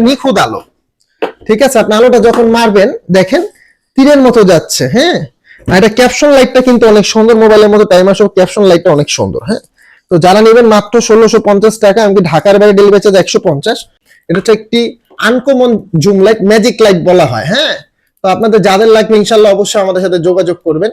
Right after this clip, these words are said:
ইনশাআল্লাহ এই প্রোডাক্ট আমাদের কাছ থেকে নিতে পারবেন। তো সারা বাংলাদেশ cash on delivery। আর প্রতারণা পা দেবেন না। আমার হচ্ছে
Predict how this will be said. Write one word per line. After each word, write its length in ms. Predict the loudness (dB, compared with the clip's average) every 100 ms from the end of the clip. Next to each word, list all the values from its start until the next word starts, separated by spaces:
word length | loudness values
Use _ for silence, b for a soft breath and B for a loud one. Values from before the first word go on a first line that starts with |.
| -6
ইনশাআল্লাহ 300 | -6 -4 -2
এই 60 | -2
প্রোডাক্ট 240 | -2 -2 -2
আমাদের 160 | -2 -4
কাছ 80 | -4
থেকে 120 | -4 -4
নিতে 140 | -4 -6
পারবেন। 240 | -8 -14 _ _ _ _ _ _ _ -4
তো 60 | -2 -2 -8 -14 -12 -8
সারা 180 | -4 -2 0
বাংলাদেশ 300 | 0 0 0 0
cash 180 | 0 0
on 60 | 2
delivery। 240 | 2 2 0
আর 60 | -2
প্রতারণা 340 | -2 0 -2 -2
পা 60 | -2
দেবেন 160 | -2 -2
না। 60 | -2
আমার 120 | -2 -2
হচ্ছে 140 | -2